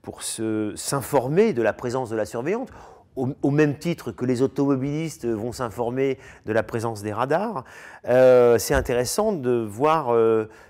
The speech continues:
le, de, d'évoquer aussi peut-être maintenant la question des données personnelles, la question de ces,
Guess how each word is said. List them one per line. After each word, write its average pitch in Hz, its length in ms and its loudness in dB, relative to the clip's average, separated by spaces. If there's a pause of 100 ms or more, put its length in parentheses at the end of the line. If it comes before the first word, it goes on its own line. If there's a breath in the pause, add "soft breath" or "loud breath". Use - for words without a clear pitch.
(140)
le, 113 400 -6
de, 107 180 -6
d'évoquer 113 600 -4
aussi 143 340 -4
peut-être - 400 -4
maintenant 156 560 -2
la 117 120 -4
question 143 360 -8
des 120 100 -2
données 120 220 -2
personnelles, 151 600 -4
la 110 100 -6
question 131 420 -10
de 110 140 -8
ces, 107 580 -4